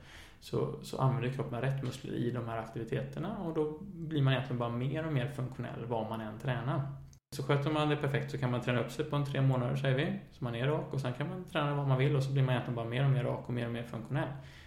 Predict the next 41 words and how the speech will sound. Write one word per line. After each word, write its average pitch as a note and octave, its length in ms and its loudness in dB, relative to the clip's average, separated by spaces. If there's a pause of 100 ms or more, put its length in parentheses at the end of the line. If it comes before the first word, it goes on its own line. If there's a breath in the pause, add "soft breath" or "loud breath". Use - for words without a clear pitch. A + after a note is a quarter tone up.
(280 loud breath)
Sen C#3 200 2
är C3 260 6
det D#3+ 60 2
ju E3+ 80 2
så - 140 -2
att - 180 -2
vi B2+ 40 -2
sitter - 300 -4
på C#3 100 2
stolar C3 440 0
och A#2 200 -4
vi A#2 80 -4
sitter C3 260 -4
på C3+ 100 -2
möten B2+ 540 -2
och A#2+ 180 -6
vi A2+ 600 -4
stressar - 540 -4
och, G1+ 260 -2 (340)
så - 120 -6
att - 120 -10
det - 60 -8
här B2+ 260 2
blir B2+ 180 4
ju C3 140 4
mer B2 180 8
av A#2 100 0
en A2+ 100 -4
teoretisk A#2+ 500 -2
modell A#2+ 300 -4
ändå. B2+ 500 0
Så - 120 -6
i B2+ 40 -4
praktiken C3 1000 0
så, B2 180 0 (360 loud breath)
så - 140 -8
bör A#2+ 160 2
man A2+ 120 -2
kanske A2+ 220 -4
göra A2+ 100 -2
någonting. C3 560 2